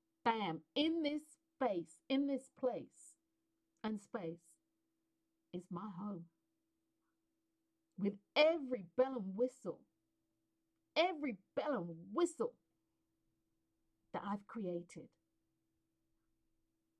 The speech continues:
Now, with that,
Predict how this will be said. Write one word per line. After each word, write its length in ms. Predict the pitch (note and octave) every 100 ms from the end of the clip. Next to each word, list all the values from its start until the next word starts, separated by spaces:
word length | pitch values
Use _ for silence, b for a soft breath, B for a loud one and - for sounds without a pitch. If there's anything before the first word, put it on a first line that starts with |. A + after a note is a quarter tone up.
| _ _ _ _ _ _ _ _ _ _ _ _ -
Now, 440 | B3 A#3 A#3+ A#3 - _ _ _ _ _ _ _ _ _ _ _ _ _ - _ _ _ _ G3+
with 220 | C4+ D#4 A#3
that, 260 | G3 F3+